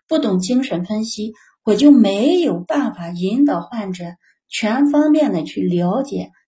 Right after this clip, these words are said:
他的情况。抑郁症患者症状的好转，需要先学会接纳啊，而患者要接纳的是什么呢？他不光要接纳自己好的一面，同时也要接纳自己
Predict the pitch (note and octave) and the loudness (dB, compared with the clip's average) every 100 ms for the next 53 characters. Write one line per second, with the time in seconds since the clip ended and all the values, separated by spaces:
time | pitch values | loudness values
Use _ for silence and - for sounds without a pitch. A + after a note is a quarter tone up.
0 | - A#3 A3+ E3+ - F3+ F3+ F3+ A3 - | -10 -4 -2 -2 -6 -4 -4 -4 -10 -10
1 | _ _ _ _ _ _ _ _ _ _ | _ _ _ _ _ _ _ _ _ _
2 | _ _ _ _ _ _ G4 G#4 G#4 G4+ | _ _ _ _ _ _ 4 4 4 2
3 | G4+ F#4+ D4 A3+ F3+ F3 - _ _ _ | 2 4 4 2 0 -2 -8 _ _ _
4 | - A#4 A4+ - D#4 D4+ A3 F3 - F3 | -2 0 4 4 4 2 0 -2 -4 -4
5 | A#3 B3 D#3+ - _ _ _ _ _ _ | -4 -4 -8 -8 _ _ _ _ _ _
6 | _ - G4+ G#4 G4+ G3+ F#3 B3 B3 B3 | _ 2 4 6 4 0 -2 -4 -4 -4
7 | - F#3 G3 G#3 G3+ - - B3+ C4+ C4+ | -4 -4 -2 -4 -8 -8 -6 -4 -2 -4
8 | A3 - _ _ _ - F#3+ F#3 F#3 - | -6 -16 _ _ _ -8 -4 -4 -6 -6
9 | - B3 D#4 D4 B3 B3 A3+ - D#4 D#4 | -2 0 2 2 4 2 -2 -2 2 2
10 | D4+ A#3+ F#3+ F#3 A3+ - F#3 F3 F#3+ B3 | 2 -2 -4 -6 -6 -4 -4 -2 -4 -6
11 | - _ _ _ _ _ _ _ _ _ | -10 _ _ _ _ _ _ _ _ _
12 | D#4+ D4+ A4 F4 F#4+ F#4+ F#4+ B3+ - D#4 | -2 2 4 4 4 2 2 0 0 2
13 | D4 A3+ - C#4+ G3+ G#3 - F#3 E3+ G3 | 2 2 -4 -6 -4 -6 -6 -8 -8 -6
14 | A3 F#3+ F#3 G3+ F#3 F#3 - G3+ A#3+ - | -4 -2 -2 -4 -8 -12 -10 -4 -4 -2
15 | F#3+ F#3 G#3 F#3 F#3 C4 C#4+ A#3+ F#3 C4 | 0 0 0 -2 -2 2 4 2 -2 -6
16 | G#3+ F3+ C#4+ | -6 -8 -12